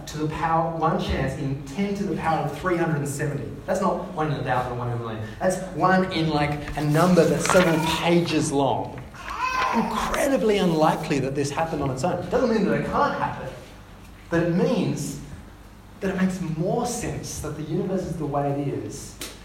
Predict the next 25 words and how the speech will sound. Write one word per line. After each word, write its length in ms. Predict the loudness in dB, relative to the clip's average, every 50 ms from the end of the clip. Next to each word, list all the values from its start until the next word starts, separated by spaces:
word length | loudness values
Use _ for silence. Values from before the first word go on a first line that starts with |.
| -20 -20 -20 -20 -16 -8
if 160 | -6 -6 -6 -6 -8 -12 -12 -8
it 80 | -4
was 140 | -4 -4 -4
made 500 | -4 -4 -2 -2 -2 -2 -2 -4 -4 -4
by 200 | -4 -4 -4 -4
God. 280 | -6 -8 -8 -8 -10 -12 -14 -16 -18 -18 -18 -20 -20 -20 -20 -20 -20 -20 -20 -20 -20 -20 -18 -18 -18 -18 -18 -20 -20 -20 -18 -18 -16 -8 0
And 100 | 2 2
I 60 | 2
think 160 | 2 0 0
we 80 | 0 0
see 240 | 0 0 0 0 4
that, 180 | 4 2 2 2
don't 160 | 0 0 0
we? 80 | 0 0
When 160 | 2 2 4
we 80 | 4
look 240 | 6 4 4 4 2
around 320 | 4 4 4 4 4 4 2
at 80 | 2
the 80 | 2 0
universe, 480 | 0 0 0 0 -2 -4 -4 -4 -6 -6 -6 -8 -6
it 320 | -6 -6 -6 -6 -6 -6 -6
looks 240 | -6 -8 -8 -8 -8
so 480 | -8 -8 -8 -8 -10 -8 -8 -8 -8 -8 -6 -6 -6
made. 560 | -4 -4 -4 -2 -2 -2 -2 -2 -4 -6 -6